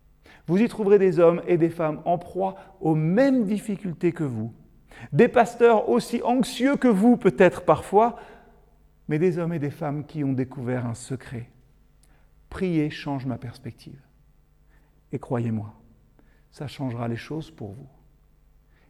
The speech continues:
Et voici, je fais toutes choses nouvelles.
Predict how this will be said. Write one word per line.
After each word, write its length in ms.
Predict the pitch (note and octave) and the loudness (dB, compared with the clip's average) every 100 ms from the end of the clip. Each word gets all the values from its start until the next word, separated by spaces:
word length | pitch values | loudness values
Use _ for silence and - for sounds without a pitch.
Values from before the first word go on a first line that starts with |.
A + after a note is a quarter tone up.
| - | -8
Et 60 | C#3 | -4
voici, 800 | C3+ C3 - D#3 E3 E3 D#3 - - _ _ _ _ | -2 -4 -8 -8 -6 -6 -10 -14 -20 _ _ _ _
je 120 | B2+ | -14
fais 200 | C#3 C#3+ | -10 -10
toutes 180 | - D3+ | -8 -12
choses 260 | - C3 A2 | -8 -6 -4
nouvelles. 400 | A#2 G#2+ A2+ | -6 -8 -12